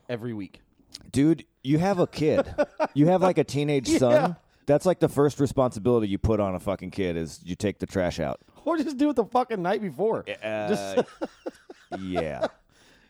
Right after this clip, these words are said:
Speaker 1: Uh,
Speaker 2: Man, I'll just say, I don't think I like this movie.
Speaker 1: Uh, no, I didn't either.
Speaker 2: Okay.
Speaker 1: It was, like, I didn't hate it. I thought it was okay. Uh,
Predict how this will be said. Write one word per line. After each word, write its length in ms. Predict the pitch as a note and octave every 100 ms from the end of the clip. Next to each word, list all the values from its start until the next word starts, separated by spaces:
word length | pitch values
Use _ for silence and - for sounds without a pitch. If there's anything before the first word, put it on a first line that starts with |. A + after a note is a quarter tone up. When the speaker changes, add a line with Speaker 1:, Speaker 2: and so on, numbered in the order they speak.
| _ -
Speaker 1:
Uh, 260 | D#3+ D3+ - _ _ D#3+
Speaker 2:
Man, 160 | E3
I'll 140 | D#3 F3+
just 220 | G3 -
say, 320 | B2+ C#3 C#3+ -
I 240 | D2+ A2
don't 200 | D#3+ C3+
think 160 | A#2+ A2+
I 80 | F#2
like 180 | F2
this 180 | D#2 D#2
movie. 360 | E2 D2 C2 - _ -
Speaker 1:
Uh, 440 | B2+ B2+ A#2+ A2 A2+ _
no, 320 | C#3 B2+ F2 -
I 100 | A2
didn't 200 | G#2 F2
either. 160 | E2+ - _
Speaker 2:
Okay. 360 | G2 F#2+ D#2+ C2 _ -
Speaker 1:
It 100 | G3+
was, 180 | A#3 A3+
like, 220 | G3+ A3+
I 60 | B3+
didn't 160 | F3
hate 180 | C3+ G3+
it. 140 | E3+ - _ _ A#2+
I 80 |
thought 160 | D#3+ G3+
it 60 | D#3
was 140 | C3+
okay. 360 | C3 D3 D3 B2+ _ _ _ _ _ -
Uh, 340 | B2+ A2+ G2